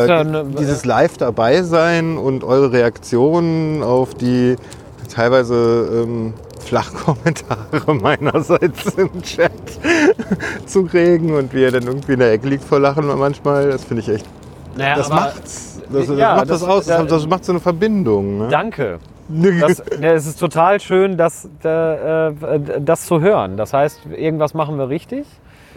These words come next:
Speaker 1: Das ist schön, aber ich, äh, an, an der Stelle bin ich halt,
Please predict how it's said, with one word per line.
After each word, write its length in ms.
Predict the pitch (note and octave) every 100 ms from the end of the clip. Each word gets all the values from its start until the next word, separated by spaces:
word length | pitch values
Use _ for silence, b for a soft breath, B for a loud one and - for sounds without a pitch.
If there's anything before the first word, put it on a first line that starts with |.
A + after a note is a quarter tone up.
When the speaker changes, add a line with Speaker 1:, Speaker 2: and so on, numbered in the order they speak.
| B B
Speaker 1:
Das 140 | D3+ D#3
ist 160 | E3
schön, 160 | - F#3+
aber 320 | D#3 E3 C3+
ich, 140 | E3 A2+ F#2+ -
äh, 260 | G#2 C#3+ E3+
an, 220 | - E3+
an 160 | D#3+ E3+
der 120 | F3+
Stelle 260 | - G3+ G3
bin 160 | F3+
ich 160 | F#3 -
halt, 360 | F3 F3+ -